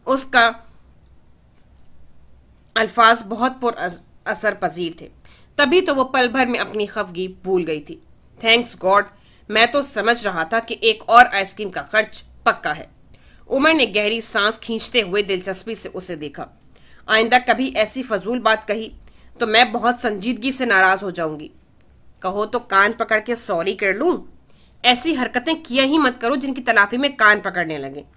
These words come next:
तंबीही लहजे में कहते हुए उसने कलाई उलटकर टाइम देखा, फिर उसे उठने का इशारा किया तो वो वेटर को बुलाने लगा। वो बैग शाने पर डालने के बाद फाइल संभालती हुई उठ खड़ी हुई।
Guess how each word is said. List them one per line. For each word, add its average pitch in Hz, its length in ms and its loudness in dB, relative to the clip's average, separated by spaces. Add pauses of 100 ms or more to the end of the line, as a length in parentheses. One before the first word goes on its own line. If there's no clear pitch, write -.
(540)
तंबीही 233 440 0
लहजे 220 340 -2
में 220 180 -2
कहते 202 300 -4
हुए 202 280 0 (360)
उसने 285 300 0
कलाई 240 360 2
उलटकर 240 400 0
टाइम 208 380 0
देखा, 196 280 -4 (360)
फिर 294 100 4
उसे 233 280 -2
उठने 202 360 -6
का 220 220 -4
इशारा 226 380 4
किया 202 220 -4
तो 196 160 -6
वो 180 100 -2
वेटर 165 280 -10
को 226 160 -4
बुलाने 170 400 -2
लगा। 127 240 -14 (640)
वो 285 140 2
बैग 254 240 4
शाने 254 400 0
पर 240 160 2
डालने 185 360 0
के 214 140 -4
बाद 180 340 0 (340)
फाइल 247 360 4
संभालती 214 640 -2
हुई 214 440 -6
उठ 240 160 -2
खड़ी 165 260 -6
हुई। 165 260 -10